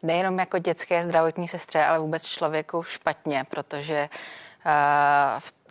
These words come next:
eh, několik, eh, na několika misích, kde jsem byla, vlastně probíhal, eh, válečný konflikt a, eh, děti jsou jedni z těch nejzranitelnějších, který vlastně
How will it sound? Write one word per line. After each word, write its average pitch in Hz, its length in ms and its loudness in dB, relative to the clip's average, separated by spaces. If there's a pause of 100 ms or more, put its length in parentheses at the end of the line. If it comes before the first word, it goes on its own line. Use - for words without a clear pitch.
(100)
eh, 160 320 0
několik, 165 540 2
eh, 165 360 6
na 165 140 0
několika 165 460 2
misích, 170 580 0
kde 165 180 4
jsem 170 260 2
byla, 156 280 6
vlastně 160 420 -2 (200)
probíhal, 156 680 2 (480)
eh, 156 80 2 (340)
válečný 147 600 2
konflikt 147 760 0 (100)
a, 139 400 2 (440)
eh, 147 460 4
děti 156 300 2
jsou 175 180 2
jedni 156 300 2
z - 80 -10
těch - 300 -2
nejzranitelnějších, 151 1300 0
který 147 280 -4
vlastně 143 440 -8